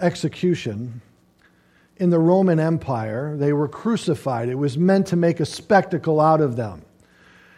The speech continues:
That spectacle began by them carrying the crossbeam of the cross on their shoulders to the place of the crucifixion, the execution. That crossbeam was called the patibulum. And the patibulum was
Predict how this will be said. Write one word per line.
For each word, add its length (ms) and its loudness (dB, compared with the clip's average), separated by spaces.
That 240 4
spectacle 720 0
began 640 2
by 180 4
them 240 2
carrying 540 2
the 80 0
crossbeam 760 0
of 140 -2
the 80 -2
cross 640 0
on 240 2
their 160 0
shoulders 800 2
to 160 2
the 80 4
place 480 4
of 80 2
the 80 0
crucifixion, 800 0
the 160 2
execution. 760 -2
That 180 4
crossbeam 560 4
was 160 4
called 380 2
the 40 2
patibulum. 600 0
And 120 2
the 40 2
patibulum 600 4
was 320 2